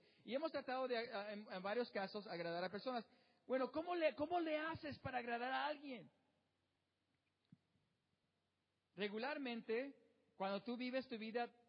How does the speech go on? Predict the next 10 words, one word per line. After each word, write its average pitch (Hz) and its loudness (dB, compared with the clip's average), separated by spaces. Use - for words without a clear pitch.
intentando 202 -2
agradar 208 2
a 208 2
alguien, 202 -4
¿cómo 220 0
terminas? 190 0
Abrumado 185 -2
o 185 -4
frustrado, 208 -8
¿no? 180 -12